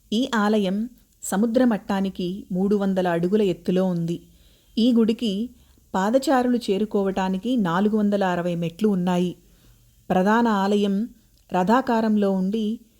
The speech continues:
నాలుగు దిక్కులలో నాలుగు చక్రాలతో ఉంటుంది. ప్రధాన ఆలయానికి ఎదురుగా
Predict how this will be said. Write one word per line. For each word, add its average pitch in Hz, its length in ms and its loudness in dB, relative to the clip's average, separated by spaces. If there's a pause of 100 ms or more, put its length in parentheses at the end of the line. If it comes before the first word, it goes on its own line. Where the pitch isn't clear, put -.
(160)
నాలుగు 247 380 2
దిక్కులలో 214 540 0
నాలుగు 180 440 -2
చక్రాలతో 202 520 -2
ఉంటుంది. 175 500 -2 (680)
ప్రధాన 220 340 2
ఆలయానికి 202 600 -2
ఎదురుగా 202 560 0